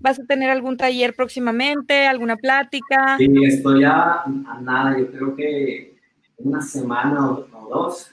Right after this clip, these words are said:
Speaker 2: bueno, ya lo he dicho varias veces, pero ahora sí definitivamente voy a lanzar mi academia que se llama mindful academy punto com punto m x. Ya pueden entrar, lo que está en construcción, entonces van a ver algunas cosas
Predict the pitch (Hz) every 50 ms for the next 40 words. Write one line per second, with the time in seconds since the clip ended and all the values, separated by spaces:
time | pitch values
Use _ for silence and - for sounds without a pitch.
0 | _ _ - 131 135 - - - _ _ _ _ _ - - _ _ _ 117 120
1 | 117 120 139 143 135 135 - 123 127 120 - - _ _ _ _ _ _ _ _
2 | _ _ - 127 120 123 123 120 120 120 113 131 127 - 120 120 120 120 131 131
3 | 135 - - 139 135 139 139 135 135 127 - - 131 131 131 131 127 - 139 139
4 | 139 139 135 - - - _ _ _ _ _ _ - 135 139 147 151 147 139 139
5 | 135 139 139 139 143 147 143 135 123 - 123 123 123 131 131 139 135 - - -
6 | - - - - - 156 160 156 - - 180 180 185 - - - - 165 175 165
7 | 165 185 185 - - _ _ _ _ _ 135 139 139 139 147 143 - 143 127 -
8 | 147 143 139 147 143 139 135 127 135 - - _ _ - _ _ _ _ - 160
9 | 156 - 190 208 220 208 160 - - 156 165 190 - - - - 143 - - -
10 | - - 127 - 127 - _ _ _ - - 165 170 175 175 175 170 160 - -
11 | 127 123 - _ _ _ _ - 117 117 117 113 113 110 - 113 - - - _
12 | _ - - - - _